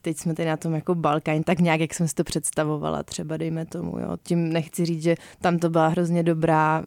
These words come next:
jako zkušenost a vlastně zpětně si říkáme, že kdyby jsme ne-, nezažili ten sever té Bosny, tak vlastně vůbec m-, možná nechápeme tolik ty kontexty i toho jako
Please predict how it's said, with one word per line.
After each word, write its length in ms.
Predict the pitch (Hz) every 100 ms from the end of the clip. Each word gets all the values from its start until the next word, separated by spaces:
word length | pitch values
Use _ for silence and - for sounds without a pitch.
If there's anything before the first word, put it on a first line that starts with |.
| -
jako 220 | - 165
zkušenost 640 | - 165 - 165 160 160
a 40 | 160
vlastně 360 | 160 - 175 165 _ - -
zpětně 380 | - 175 180 170
si 120 | 180
říkáme, 460 | 170 - 160 165
že 160 | 165 170 - -
kdyby 220 | - 175 175
jsme 180 | 185
ne-, 220 | 175 165 165
nezažili 480 | 196 185 175 170 175
ten 180 | 175 175
sever 400 | - 175 165 170
té 140 | -
Bosny, 540 | 180 165 156 - 185 214
tak 160 | 196
vlastně 300 | 175 165 -
vůbec 360 | 175 180 170 170
m-, 100 | 185 -
možná 300 | 196 180 175
nechápeme 580 | 175 - 175 - 175
tolik 300 | 175 180 175
ty 100 | -
kontexty 800 | 185 185 175 185 - - - 175 170 - -
i 80 | -
toho 220 | - 190
jako 380 | 190 165 180 170